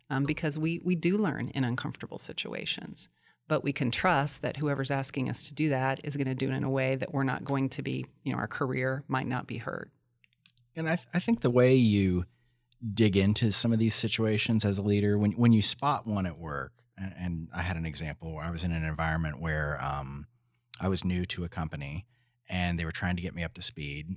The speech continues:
Speaker 2: and I got a report from operations, and then separately I got a report from finance, and the reports were getting at the same topic with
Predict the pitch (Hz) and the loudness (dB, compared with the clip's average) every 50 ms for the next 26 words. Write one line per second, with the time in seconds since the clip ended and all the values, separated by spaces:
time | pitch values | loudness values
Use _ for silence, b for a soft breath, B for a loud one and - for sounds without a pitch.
0 | - _ - 92 87 87 87 82 85 85 82 80 67 71 76 78 - - - - | -10 _ -6 -4 -2 -2 -2 -2 -2 -2 -2 -4 -4 -6 -8 -8 -10 -12 -8 -4
1 | 95 92 92 90 - _ - 87 85 76 85 85 - 95 90 80 78 76 - - | -2 -2 -2 -2 -4 _ -8 -6 -4 -4 -4 -4 -4 -4 -4 -4 -4 -4 -6 -6
2 | 76 78 80 90 - - - - - 82 82 82 82 - - 107 98 - 113 85 | -8 -8 -8 -8 -8 -10 -10 -10 -8 -8 -6 -4 -2 0 0 0 0 -2 -6 -4
3 | 85 82 76 80 78 82 76 76 76 78 - - - 82 76 - - 82 78 - | -2 -2 -2 -2 -2 -4 -4 -4 -6 -8 -10 -10 -10 -10 -10 -10 -12 -14 -10 -6
4 | 95 95 92 82 76 73 69 80 - - - - - b b b b b b b | -4 -2 -2 -2 -4 -4 -6 -6 -6 -6 -6 -8 -10 b b b b b b b
5 | b b _ - 92 90 90 92 90 90 85 - - - 143 147 143 131 - - | b b _ -4 -2 0 0 0 0 0 -2 -4 -4 0 2 2 2 2 0 -2
6 | - - - 95 90 85 80 101 101 101 107 95 85 80 - - 73 - - 95 | -6 -6 -4 -4 -4 -4 -2 -2 0 2 2 2 2 0 -2 -2 -2 0 0 0
7 | 87 85 78 - - - - - - - - - - - - _ _ _ _ _ | 0 -2 -4 -6 -6 -8 -8 -8 -8 -14 -18 -20 -20 -20 -20 _ _ _ _ _
8 | _ _ _ _ _ 80 85 82 82 80 76 | _ _ _ _ _ -4 -2 -2 -2 -2 -4